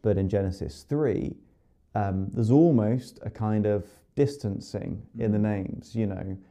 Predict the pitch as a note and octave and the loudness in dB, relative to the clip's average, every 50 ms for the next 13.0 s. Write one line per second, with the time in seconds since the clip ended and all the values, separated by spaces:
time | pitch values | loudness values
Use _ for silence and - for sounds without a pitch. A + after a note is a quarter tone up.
0 | _ _ _ _ _ _ _ - C3+ B2+ - B2+ G#2 - G#2+ A#2 A2 G2+ G2 G2 | _ _ _ _ _ _ _ 0 0 2 2 0 -2 -2 -2 -2 0 0 0 0
1 | G#2 A2+ B2+ B2 A2+ - - A2 G#2 G#2 F2+ G2 A2 G#2 G#2 G2 - - F#2+ F#2 | -2 -2 -2 -4 -8 -6 -4 -2 -2 -2 -2 0 0 2 2 0 0 -2 -4 -2
2 | G2 G2 - G#2+ G2+ - G#2 G#2+ - - - A2+ G#2 G2 F#2 E2+ E2 G2 G#2 G#2 | -2 -4 -2 -4 -4 -2 -4 -6 -6 -4 -4 -2 -2 -2 -2 -4 -4 -4 -6 -6
3 | - - - - _ _ _ _ _ _ _ _ _ _ _ _ _ _ - A2 | -8 -14 -20 -20 _ _ _ _ _ _ _ _ _ _ _ _ _ _ 0 4
4 | G#2+ G#2+ G#2+ G#2+ - - - - - - _ _ _ _ _ _ _ - - A#2+ | 4 4 4 2 -2 -8 -12 -12 -12 -14 _ _ _ _ _ _ _ -6 -2 -2
5 | A#2+ - - - A2 F#2+ G#2 G2+ - - B2+ A2+ F#2+ - - - - - - A#2+ | -2 -2 -2 -4 -4 -2 -2 -4 -4 -2 -2 0 0 0 -2 -4 -6 -4 0 2
6 | A2+ A2 G#2+ G#2 G#2 - - _ _ - A2 A#2 A#2 A#2+ A#2+ - - A2+ - - | 4 4 2 2 -2 -6 -14 _ _ -4 2 4 4 4 4 2 0 -8 -8 -8
7 | - - B2 A#2+ A#2+ B2+ A#2+ A2 - - - G#2+ F#2+ A2 G#2+ G#2+ - A2 G#2 G#2 | 4 6 8 8 8 8 8 6 4 2 0 0 2 2 2 2 2 2 2 2
8 | G2+ G2+ - - A#2+ A2 G2 F#2+ F#2 F2+ - - - - - - - _ _ _ | 2 0 0 2 2 2 2 2 -2 -4 -6 -10 -20 -20 -20 -20 -20 _ _ _
9 | _ - B2 A#2 A#2 A2+ A2 A2+ G2 G2 G#2+ G2 F#2+ - A2 G2+ F#2 - - - | _ 4 6 8 8 10 8 6 6 4 4 2 2 2 2 0 0 -2 -8 -20
10 | _ _ _ _ _ _ _ - - B2 A#2 A2+ G#2+ - - - - B2+ A#2 A#2 | _ _ _ _ _ _ _ 0 4 6 6 6 6 4 2 -6 -4 -2 0 0
11 | A#2 - - - - C#3 A#2+ G#2+ G2+ - - G#2+ A2 A2 A2 A2 A2 G#2+ G#2+ A2 | 0 -2 -2 -2 2 4 4 4 2 2 2 4 6 6 6 6 6 4 4 2
12 | G#2+ G#2+ G#2+ G#2+ G#2 - A2 G#2 G2+ G2 G2 - - - A2+ - G#2+ G2+ G#2 F#2+ | 0 2 2 2 0 0 0 2 2 2 2 0 0 -2 -4 -2 -2 -2 -2 -2